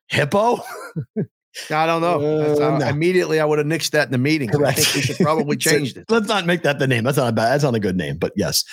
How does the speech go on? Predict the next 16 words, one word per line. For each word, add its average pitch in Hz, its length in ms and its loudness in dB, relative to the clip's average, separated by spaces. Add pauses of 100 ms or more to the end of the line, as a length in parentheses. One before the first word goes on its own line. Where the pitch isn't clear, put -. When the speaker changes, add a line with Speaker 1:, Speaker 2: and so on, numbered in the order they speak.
(240)
Speaker 1:
So, 101 360 2 (580)
uh, 92 140 0
Speaker 2:
No. 95 60 -4
Speaker 1:
Tyler, 120 260 2
your 120 140 0
pick, - 360 -6 (120)
wherever 90 280 0
you, 98 200 2
<laughs> 165 600 0
wherever 151 400 0
you'd 139 320 0
like 139 240 0
to 123 120 -4
roll, 170 400 0
we 113 100 0
can 101 260 0